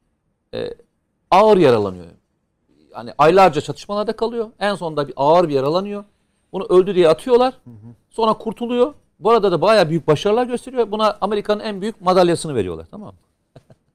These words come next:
Speaker 1: <laughs> Çok ilginç. Çok güldüm ona ya. Adam dönüyor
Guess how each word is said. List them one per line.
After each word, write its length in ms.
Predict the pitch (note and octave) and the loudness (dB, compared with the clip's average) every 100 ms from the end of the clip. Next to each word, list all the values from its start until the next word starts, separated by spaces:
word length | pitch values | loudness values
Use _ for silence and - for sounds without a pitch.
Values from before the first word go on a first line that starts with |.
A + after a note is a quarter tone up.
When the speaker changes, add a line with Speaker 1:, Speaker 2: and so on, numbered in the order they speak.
| _ D#3 - - | _ -20 -10 -8
Speaker 1:
<laughs> 220 | D#3 C#3+ | -8 -12
Çok 140 | C3+ - | -18 -20
ilginç. 360 | B2 - _ _ _ _ _ _ _ - _ | -20 -20 _ _ _ _ _ _ _ -20 _
Çok 140 | _ | _
güldüm 220 | B2+ A#2+ A2 | -14 -10 -6
ona 160 | G#2 | -6
ya. 140 | G#2 - _ _ _ _ | -6 -10 _ _ _ _
Adam 340 | A#3 D#4 B3 | -2 -2 4
dönüyor 380 | D#4+ F#4 F#3+ | 4 4 2